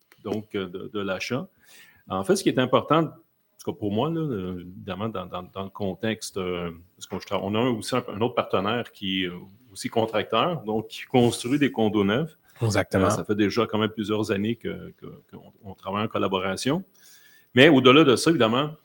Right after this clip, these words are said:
Speaker 1: t'as toujours eu la question, est-ce qu'on achète, enfin, les, les gens, en fait, des clients qui veulent acheter un condo, est-ce qu'on achète du neuf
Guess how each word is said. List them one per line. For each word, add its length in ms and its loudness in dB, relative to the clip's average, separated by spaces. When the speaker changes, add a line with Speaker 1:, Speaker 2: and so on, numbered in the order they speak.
Speaker 1:
t'as 120 -4
toujours 540 -2
eu 40 -2
la 120 0
question, 440 -6
est-ce 100 -6
qu'on 200 -4
achète, 440 -6
enfin, 200 -12
les, 240 -6
les 220 -12
gens, 200 -8
en 40 -10
fait, 100 -14
des 120 -14
clients 280 -6
qui 80 -16
veulent 120 -4
acheter 200 -6
un 60 -4
condo, 360 -6
est-ce 80 -6
qu'on 160 -10
achète 260 -8
du 220 -20
neuf 500 -8